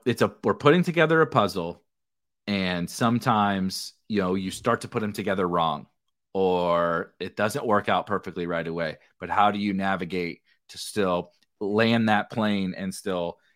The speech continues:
have that puzzle to where at the end it all fits together and it all makes sense? It may not be the best puzzle. It may not be the puzzle that you wanted, but it, it's a puzzle that makes sense, and ev-, all the p-, all the pieces fit together. And I think that's what we did here in both, in both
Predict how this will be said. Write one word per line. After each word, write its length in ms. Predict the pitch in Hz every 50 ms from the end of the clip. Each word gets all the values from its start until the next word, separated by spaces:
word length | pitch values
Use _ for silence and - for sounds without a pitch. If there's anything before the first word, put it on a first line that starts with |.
| _ _
have 320 | - - 101 92 92 90
that 200 | 95 95 92 90
puzzle 560 | - - 104 101 87 98 90 85 82 78 - _ _ _ -
to 80 | 104
where 140 | 98 92 87
at 100 | 85 82
the 160 | - 95 95
end 320 | 101 104 95 87 82 85 - _ _ _ -
it 100 | 101 98
all 220 | 92 98 104 101
fits 280 | - - 113 101 - -
together 440 | - 95 92 92 87 87 82 80 - -
and 100 | 92 90
it 60 | 87
all 160 | 87 85 85
makes 240 | 78 85 82 82 -
sense? 240 | - 101 90 - - -
It 100 | 101 113
may 140 | 120 127 139
not 180 | 151 147 143
be 80 | 143 151
the 80 | 147 139
best 300 | 123 135 165 180 - -
puzzle. 380 | 143 117 113 139 143 160 - _ _ _ _ _ - - -
It 100 | 110 117
may 140 | 131 135 139
not 200 | 147 147 143 143
be 160 | 143 151 151 151
the 120 | 147 143
puzzle 340 | 143 160 147 143 151 143 139
that 120 | 143 135 131
you 160 | 139 147 127
wanted, 420 | 123 147 185 202 180 175 175 175 _ _ _ _ _ _ _ _ -
but 140 | - 135 127
it, 100 | 127 135 -
it's 180 | 135 123 - 123
a 60 | 107
puzzle 440 | - - 135 131 131 135 135 127 123
that 180 | 127 107 90
makes 260 | 110 113 120 120 -
sense, 280 | - 123 110 107 107 -
and 120 | 95 95
ev-, 140 | 98 104 107
all 200 | 117 110 107 113
the 80 | 110 98
p-, 140 | - - - -
all 140 | - 110 107
the 80 | 107 101
pieces 380 | - 110 101 - - 90 -
fit 180 | - 104 98 -
together. 440 | - 90 98 92 90 92 90 87 _ _ _ _ _ -
And 100 | 95 98
I 40 | 90
think 160 | - 92 87
that's 180 | - 92 - -
what 100 | 104 87
we 80 | 95
did 200 | 92 87 92 82
here 160 | - 95 92 92
in 160 | 107 120 127
both, 260 | 147 180 175 - - _ _ _ _ -
in 100 | 120 120
both 300 | 117 139 135 117 - -